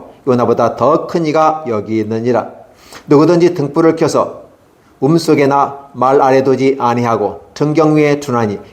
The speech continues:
이는 들어가는 자로 그 빛을 보게 하려 함이라. 내 몸의 등불은 눈이라. 내 눈이 성하면 온몸이 밝을 것이요 만일 나쁘면 내 몸도 어두우리라.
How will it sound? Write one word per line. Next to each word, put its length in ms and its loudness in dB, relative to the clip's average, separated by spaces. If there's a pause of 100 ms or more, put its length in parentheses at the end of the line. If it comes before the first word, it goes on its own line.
이는 300 2
들어가는 420 2
자로 360 2
그 240 -2
빛을 320 -4
보게 240 2
하려 520 0
함이라. 400 -6 (800)
내 240 2
몸의 400 0
등불은 600 -2
눈이라. 480 -2 (160)
내 200 2
눈이 400 0 (400)
성하면 720 -2 (400)
온몸이 540 2
밝을 360 2
것이요 380 0 (360)
만일 460 0
나쁘면 600 0
내 160 4
몸도 640 0
어두우리라. 560 -2